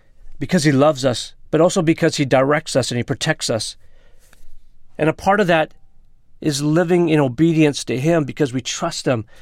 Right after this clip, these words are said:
and we know that his ways are better. It's the same thing with a pet,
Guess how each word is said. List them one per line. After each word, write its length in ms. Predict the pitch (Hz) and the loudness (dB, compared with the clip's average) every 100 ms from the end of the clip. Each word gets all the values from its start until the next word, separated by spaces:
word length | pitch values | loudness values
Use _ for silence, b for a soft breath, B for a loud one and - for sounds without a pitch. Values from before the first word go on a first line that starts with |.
| b | b
and 140 | 135 | 0
we 80 | 143 | 2
know 240 | 147 180 | 4 4
that 140 | 170 135 | 2 0
his 180 | 147 131 | 0 0
ways 240 | 139 123 | 0 2
are 80 | 110 | 0
better. 400 | 123 131 117 - - - - - - - _ _ _ _ - - _ - - - - - - - | 0 -2 -4 -12 -20 -20 -20 -20 -20 -20 _ _ _ _ -20 -20 _ -20 -20 -20 -20 -20 -12 -8
It's 140 | - | -4
the 60 | 165 | 2
same 260 | 214 208 | 2 2
thing 360 | 196 190 170 - - - - | 2 2 2 -2 -12 -14 -4
with 160 | 151 147 | -2 -2
a 60 | |
pet, 280 | - 165 | 0 -2